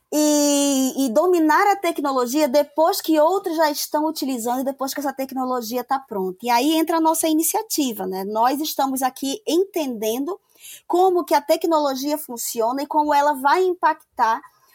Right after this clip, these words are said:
os nossos negócios, o nosso dia a dia, o dia a dia dos nossos clientes, é, novas,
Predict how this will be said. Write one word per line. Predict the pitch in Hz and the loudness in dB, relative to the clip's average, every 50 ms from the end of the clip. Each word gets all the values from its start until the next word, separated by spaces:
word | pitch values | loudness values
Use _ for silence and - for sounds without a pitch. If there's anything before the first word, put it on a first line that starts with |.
| _ _ - | _ _ -8
os | 247 240 240 | -8 -4 0
nossos | 254 262 285 285 277 247 | 0 0 0 0 -4 -8
negócios, | 233 240 226 214 214 214 220 240 254 262 262 262 262 233 226 | -4 -4 -4 -2 0 2 4 4 4 4 4 2 0 -4 -6
o | 240 233 | -6 -2
nosso | 233 240 269 302 - 269 220 | 0 0 0 0 0 -4 -6
dia | 202 247 240 226 | -4 -2 0 0
a | 214 | 0
dia, | 185 180 196 208 233 254 262 254 | -2 -4 -6 -6 -4 -2 -2 0
o | 240 240 | 0 -2
dia | 208 226 262 247 | -2 -2 -4 -4
a | 233 | -2
dia | 220 285 294 269 | -2 -2 -2 -2
dos | 277 277 262 | -2 -4 -4
nossos | 262 254 254 - - - | -4 -4 -4 -6 -12 -14
clientes, | - - 226 214 214 220 240 262 269 269 262 247 233 - - - - - - - - - - | -12 -10 -4 -2 0 0 0 0 -2 -2 -4 -4 -6 -8 -10 -10 -12 -16 -20 -18 -20 -16 -6
é, | - 214 233 233 233 233 240 | -2 0 2 4 4 2 0
novas, | 247 247 262 277 302 302 302 302 294 - | 0 2 2 4 4 4 2 0 0 -2